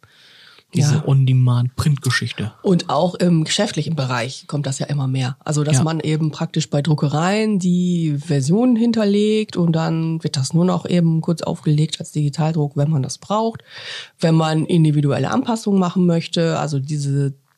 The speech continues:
Speaker 2: Zeiten, wo man sagt, ja, dann druckt man eine Imagebroschüre mit, keine Ahnung, zehntausend Stück Auflage,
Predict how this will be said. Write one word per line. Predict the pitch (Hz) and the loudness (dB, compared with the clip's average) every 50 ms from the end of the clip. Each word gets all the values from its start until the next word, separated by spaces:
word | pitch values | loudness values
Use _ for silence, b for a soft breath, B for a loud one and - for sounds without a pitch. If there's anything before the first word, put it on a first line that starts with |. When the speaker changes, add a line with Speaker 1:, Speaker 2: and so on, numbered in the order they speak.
| _ 180 - | _ -20 -12
Speaker 2:
Zeiten, | - - 175 175 175 175 180 170 160 160 160 156 151 151 156 | -4 -2 0 0 0 2 2 2 2 2 2 0 0 -2 0
wo | 160 156 | 0 2
man | 151 147 143 139 | 2 2 2 2
sagt, | 143 143 - - - | 0 0 -2 -4 -4
ja, | 139 143 147 151 156 156 | -2 -2 0 0 2 2
dann | 165 165 160 151 | 2 2 0 -2
druckt | - - _ _ - | -6 -8 _ _ -4
man | 156 160 | -2 0
eine | 170 156 | 0 0
Imagebroschüre | 202 220 202 - - - 190 180 - - 208 208 202 196 196 196 190 | 0 0 -2 -2 -2 -2 -2 -2 -2 -2 0 0 0 0 0 2 2
mit, | 180 175 175 175 175 175 170 - - | 2 2 2 2 0 0 -2 -6 -8
keine | - 170 156 156 156 151 | -6 -4 -2 -2 -2 -4
Ahnung, | 151 156 151 147 143 139 139 - - - _ _ _ _ _ _ | -4 -4 -4 -4 -4 -6 -8 -8 -12 -14 _ _ _ _ _ _
zehntausend | - 208 190 180 - 180 175 175 170 170 | -4 -2 -2 0 2 2 2 2 0 0
Stück | - - 175 - | 0 -2 -2 0
Auflage, | - 196 190 - 202 196 190 185 185 185 190 196 | 0 0 0 2 2 2 2 2 2 2 0 0